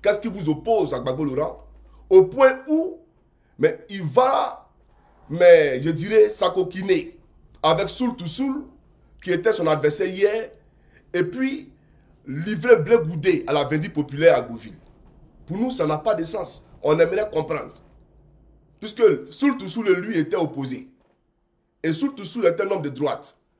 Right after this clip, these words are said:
Gbagbo Lora est de gauche comme vous. Donc, expliquez-nous tout ça. Vous comprenez ? Sinon, la déclaration de Bakongo, là, elle n'est pas politique. On ne sait pas de quoi il parle. Jusqu'à preuve du contraire, c'est vous qui avez orienté ça vers la politique. Et donc, pourquoi l'avez-vous orienté vers la politique ?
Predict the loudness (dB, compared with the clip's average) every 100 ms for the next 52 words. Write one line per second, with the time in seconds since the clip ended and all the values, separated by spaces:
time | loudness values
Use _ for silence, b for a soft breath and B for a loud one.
0 | _ -6 0 0 4 2 2 -6 -6 -2
1 | -4 -4 -12 -16 _ _ _ _ _ _
2 | _ _ -10 -8 -10 -10 -8 -6 -6 -8
3 | -8 -8 -12 _ _ _ _ _ _ _
4 | -6 -2 0 -2 -6 -12 _ -12 -2 0
5 | 0 -4 -4 -4 -4 -6 -6 -8 -8 -8
6 | -6 -4 -4 -8 -10 -18 -20 _ _ _
7 | _ -8 -6 -4 -2 -2 -2 -4 -6 -8
8 | -14 _ _ _ _ -10 -6 -2 -2 -2
9 | -6 -6 -2 0 0 -6 -2 -2 -2 -4
10 | -4 -4 -4 -2 -4 -6 -12 -18 -20 -20
11 | b b -2 2 2 0 -6 0 4 4
12 | 2 -2 0 -2 -2 -4 0 0 0 -6
13 | -16 -18 -20